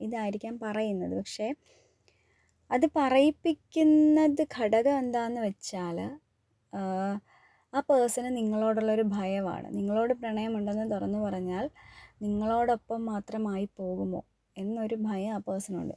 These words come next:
എനിക്ക് തോന്നുന്നത് ഇതിൽ കാണുന്നവർക്ക്, ആ, കൂടുതൽ പേർക്ക് ഫാമിലി ആയിരിക്കാം തേർഡ് പാർട്ടി എന്ന് പറയുന്നത്. ചിലപ്പോൾ ഹസ്ബ-, ആ,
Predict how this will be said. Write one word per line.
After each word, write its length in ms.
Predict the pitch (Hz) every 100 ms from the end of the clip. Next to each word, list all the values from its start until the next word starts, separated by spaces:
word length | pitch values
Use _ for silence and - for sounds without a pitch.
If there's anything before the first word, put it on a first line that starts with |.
| -
എനിക്ക് 180 | 220 254
തോന്നുന്നത് 260 | 247 247 247
ഇതിൽ 140 | 247 240
കാണുന്നവർക്ക്, 560 | 220 214 233 214 214 302 - - - - _ _
ആ, 60 | 202 202
കൂടുതൽ 440 | 107 226 226 233 240
പേർക്ക് 260 | 226 214
ഫാമിലി 760 | 226 - 226 208 220 247 262 277
ആയിരിക്കാം 480 | 240 185 - 175 185
തേർഡ് 240 | 185 170 -
പാർട്ടി 220 | 180 185
എന്ന് 160 | 190 175
പറയുന്നത്. 260 | 170 185
ചിലപ്പോൾ 260 | 196 208 220
ഹസ്ബ-, 360 | 214 196 196 208 _ _ _
ആ, 80 | -